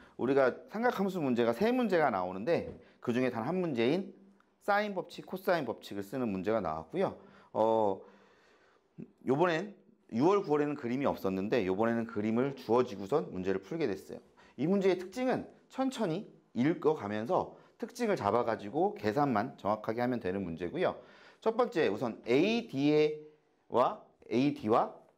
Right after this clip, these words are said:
디비가 삼 대 이라고 했으니까 여기를 삼 케이, 여기를 이 케이라고 놓을 수 있겠죠. 자, 그 다음 사인 A 대 사인 B는 팔 대 오라고 나와 있는데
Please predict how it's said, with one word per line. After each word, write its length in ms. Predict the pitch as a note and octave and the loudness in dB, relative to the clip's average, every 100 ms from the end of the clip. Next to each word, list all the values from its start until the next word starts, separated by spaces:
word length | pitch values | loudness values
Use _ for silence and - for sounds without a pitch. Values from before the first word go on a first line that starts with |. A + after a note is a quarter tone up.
| _ _ | _ _
디비가 640 | - B2 B2 G2+ A#2+ F3+ - | -4 -2 -2 0 0 0 -2
삼 280 | - A#3 A#3+ | -10 -6 -2
대 80 | A3 | 0
이라고 220 | A#2 G#2 | 2 2
했으니까 220 | G2+ G#2 | 0 -2
여기를 380 | F2+ B2+ G#3+ - - - _ | 0 0 0 -6 -20 -20 _
삼 260 | - A3 A3 | -8 -6 -6
케이, 220 | - G2 - F#2 | -8 -10 -8 -6
여기를 460 | F#2 A2 G3 - - _ | -2 0 0 -4 -20 _
이 260 | A#2+ C#3+ E3 | -6 -6 -6
케이라고 420 | - D#3+ B2+ C#3 | -4 0 2 2
놓을 140 | F#2 - | 0 -6
수 100 | - | -12
있겠죠. 640 | - - - E2+ F#2+ F#2 _ _ - - | -14 -12 -10 -10 -10 -16 _ _ -20 -6
자, 120 | C3+ | 0
그 100 | B2+ | 2
다음 240 | D#3+ C#3 F#2 - _ _ | 4 2 0 -12 _ _
사인 500 | - A#3 B3+ C#4 B3 | 0 2 2 0 -4
A 220 | D#3+ D#3+ | -6 -2
대 100 | D#3+ | 0
사인 420 | D#3 G3 G#3+ G#3 G#3 | 2 2 0 -4 -8
B는 400 | G#3+ G#3 A3 - | -2 -2 -2 -4
팔 340 | C#4+ C#4+ - | -4 -4 0
대 180 | A#3+ - | 0 0
오라고 380 | G#2 A#2+ F3 F3 | 0 2 2 2
나와 240 | A2 G#2+ | 0 0
있는데 420 | F#2+ G2+ E3 G#2+ | -2 -2 -2 -2